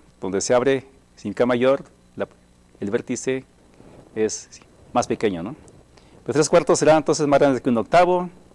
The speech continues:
a su vez, un medio será más grande que un octavo, ¿sí?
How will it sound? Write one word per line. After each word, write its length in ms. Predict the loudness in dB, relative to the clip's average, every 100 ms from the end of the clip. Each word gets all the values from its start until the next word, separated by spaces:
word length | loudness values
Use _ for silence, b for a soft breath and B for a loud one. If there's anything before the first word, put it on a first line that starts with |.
| _ _ _ _ _ -20 -20 -20 -20 b b b -4
a 100 | -2
su 180 | -2
vez, 460 | 4 6 6 2 -8 -18 _ _ _ -20 _ _ -20 -20 -20 _ -10 -4
un 120 | 0
medio 440 | 2 2 2 0 -6 -18 -20 -20 -20 _ _ _ _ _ _ _ _ _ _
será 240 | -6 -2
más 160 | 0 0
grande 240 | 0 0
que 160 | 0 0
un 160 | 0
octavo, 400 | 0 2 2 0
¿sí? 180 | -6 -14